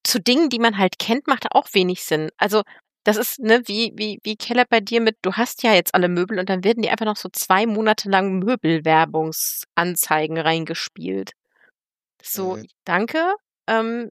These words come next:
Speaker 1: ist jetzt auch gut.
Speaker 2: Ja.
Speaker 1: Ich hab jetzt ein Bett. Ich brauch
Speaker 2: Genau,
Speaker 1: keine
Speaker 2: ja.
Speaker 1: fünf.“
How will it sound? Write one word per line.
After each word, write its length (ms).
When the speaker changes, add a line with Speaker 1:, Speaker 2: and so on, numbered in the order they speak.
Speaker 1:
ist 220
jetzt 240
auch 280
gut. 360
Speaker 2:
Ja. 260
Speaker 1:
Ich 60
hab 220
jetzt 320
ein 100
Bett. 340
Ich 100
brauch 360
Speaker 2:
Genau, 220
Speaker 1:
keine 80
Speaker 2:
ja. 160
Speaker 1:
fünf.“ 300